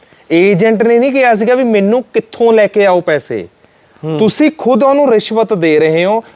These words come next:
Speaker 1: ਵੀ ਮੈਂ ਇਲੀਗਲ ਤਰੀਕੇ ਨਾਲ ਬਾਹਰ ਜਾਣਾ ਹੈ, ਮੈਂ ਇੰਨੇ ਪੈਸੇ ਤੈਨੂੰ ਦਊਂਗਾ, ਤੂੰ ਮੈਨੂੰ ਇਸ ਮੁਲਕ ਚੋਂ ਬਾਹਰ ਕੱਢ ਦੇ। ਤੇ ਸਾ-, ਅਸੀਂ ਕੀ ਕਿਹਾ? ਇਲੀਗਲ ਤਰੀਕੇ ਨਾਲ ਬਾਹਰ ਜਾਣਾ ਹੈ, ਲੀਗਲ ਤਰੀਕੇ ਨਾਲ ਨਹੀਂ।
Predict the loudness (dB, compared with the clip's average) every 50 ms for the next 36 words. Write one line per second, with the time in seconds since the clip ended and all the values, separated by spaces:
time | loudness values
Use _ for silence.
0 | _ -2 0 0 0 0 0 0 2 2 2 2 2 2 0 0 0 -2 -2 -4
1 | -2 -2 -2 0 0 0 0 0 0 -2 -2 -2 -2 -2 -2 -2 -2 -2 -2 -2
2 | -2 -2 -4 -6 -12 _ _ -2 0 0 2 2 0 0 0 0 0 2 2 2
3 | 0 0 0 0 0 0 0 0 0 0 0 0 0 0 0 0 0 0 -2 -2
4 | -2 -2 -2 -2 0 0 0 0 0 -2 -2 0 0 0 0 -2 -4 -6 -6 -4
5 | -2 0 0 -2 -2 -4 -6 -6 -6 -8 -12 -12 -12 -14 _ _ _ _ _ _
6 | _ _ _ _ _ _ _ -20 -8 -4 -2 -2 -2 -2 -2 -2 -2 -2 -4 _
7 | -4 -4 -2 0 -2 -2 0 -2 -2 0 0 0 2 2 2 2 0 -2 -6 _
8 | _ -4 -2 0 0 2 2 0 2 2 0 0 0 0 -2 -4 -4 -2 -2 0
9 | 0 2 0 0 0 0 -2 -2 -2 -4 -4 -4 -6 -10 -10 -12 -14 -18 -20 _
10 | _ _ _ _ -8 -4 0 0 2 2 2 2 2 2 0 0 -2 -4 -4 -4
11 | -6 -6 -6 -6 -8 -10 -10 -12 -14